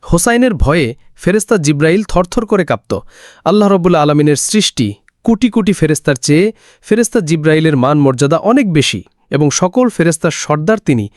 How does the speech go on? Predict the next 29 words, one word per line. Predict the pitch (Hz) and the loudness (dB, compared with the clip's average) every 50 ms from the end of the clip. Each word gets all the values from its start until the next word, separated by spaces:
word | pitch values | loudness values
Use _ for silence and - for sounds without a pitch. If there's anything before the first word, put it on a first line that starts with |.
| - - - - - _ - | -20 -20 -20 -20 -16 _ -4
এত | 170 190 - - | -4 -2 0 0
মর্যাদা | 247 196 180 170 160 196 196 208 196 | 2 2 2 2 0 0 0 0 0
সম্পন্ন | - - 151 151 143 - 170 175 180 170 | 0 0 -2 0 0 0 2 2 2 2
একজন | 156 139 131 156 156 147 | 0 -2 0 0 0 0
ফেরেস্তা | - - 143 143 139 - - - 135 | 0 0 0 0 0 -2 -2 -4 -2
হওয়া | 120 131 143 139 | 0 0 0 -2
সত্ত্বেও | - - - 180 175 - - 247 202 143 156 - _ _ _ _ _ _ - | -2 -2 -4 -4 -4 -2 -2 0 0 0 -2 -4 _ _ _ _ _ _ -6
ছয় | - - 180 208 226 | -2 0 0 0 2
বছরের | 190 208 202 - - 208 202 185 | 2 0 -2 0 0 0 0 -2
ছোট্ট | - - - 240 226 - - 277 | -2 -2 -4 -4 -4 -2 -2 0
বালক | 233 202 160 147 160 165 - | 2 2 2 2 0 -2 -2
হোসাইন | - 170 170 - 240 240 226 | -4 -4 -2 0 0 0 0
রাদিয়াল্লাহু | 226 208 202 196 185 180 170 | 0 2 2 2 2 2 0
তাআলা | - 160 151 143 | 0 0 0 0
আনহুর | 135 123 135 151 135 | 0 0 0 0 0
ভয়ে | 110 104 127 151 165 139 120 - _ _ _ _ _ | 0 0 0 0 -2 -2 -6 -10 _ _ _ _ _
কেন | - 180 208 226 202 127 - - _ _ - | -2 -2 0 0 0 -2 -4 -8 _ _ -12
সে | - - - 151 143 196 240 - | -6 -4 0 0 2 0 0 -2
থরথর | - - 202 202 - - - 233 220 | -2 -4 -4 -4 -4 -4 -4 -2 -2
করে | - 185 165 147 | 0 -2 -2 -2
কাঁপত? | - 135 - - - 113 95 87 - _ - - - - - - | -2 -4 -4 -4 -6 -8 -8 -8 -12 _ -20 -20 -20 -16 -8 -4
অনেক | - 175 214 196 | -2 -2 0 0
সুন্দর | - - 185 185 185 190 202 | 0 0 2 2 2 2 2
এবং | 185 165 160 147 139 | 2 2 2 4 4
ইন্টারেস্টিং | 147 143 165 156 151 - - 165 156 147 | 2 2 2 0 0 0 0 0 0 0
একটি | 127 - 156 | 0 -2 -4
ঘটনা | 131 104 120 120 - 143 139 127 | -4 -4 -2 0 2 2 2 2
আপনাদের | 113 - 123 120 120 | 0 0 -2 -2 -2
সামনে | - - 123 113 120 156 226 | -2 -2 0 0 2 0 0